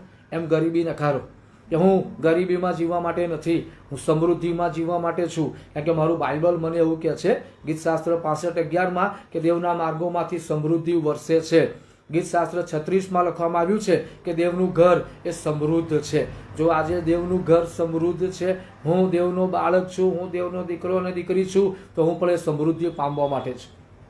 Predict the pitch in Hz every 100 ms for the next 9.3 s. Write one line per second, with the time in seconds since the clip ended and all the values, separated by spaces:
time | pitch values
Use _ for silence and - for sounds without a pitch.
0 | - - - - - 175 190 185 180 -
1 | - 175 165 - - - 160 151 147 156
2 | 170 170 165 143 143 165 156 143 139 139
3 | 139 - 135 - 131 - - - 165 185
4 | 185 175 196 190 180 190 190 190 196 -
5 | - 156 151 180 185 185 175 - 190 180
6 | 185 165 165 180 190 185 180 196 208 196
7 | 214 226 - - 165 160 165 185 185 185
8 | 175 180 156 - 185 170 170 175 135 147
9 | 170 180